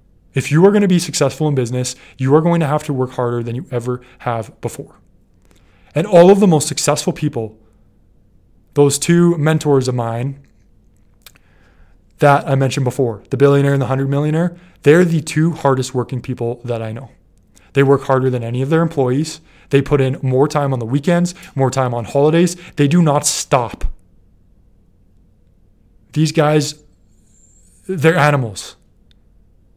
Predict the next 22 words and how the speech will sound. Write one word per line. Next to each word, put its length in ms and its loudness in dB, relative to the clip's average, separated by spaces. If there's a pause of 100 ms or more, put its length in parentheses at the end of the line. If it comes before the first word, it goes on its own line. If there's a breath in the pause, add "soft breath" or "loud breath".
(840)
They 180 4
work 220 0
harder 380 2
than 260 -8
anyone 320 -6
else. 380 -16 (360 soft breath)
And 100 2
they 100 4
don't 180 6
work 180 4
harder 240 4
because 240 -2
they 120 -2
have 260 -2
to. 160 0
They 100 0
work 220 -2
harder 360 -2 (200 loud breath)
because 380 -8 (120)
they 140 -6
love 320 -10
it. 180 -20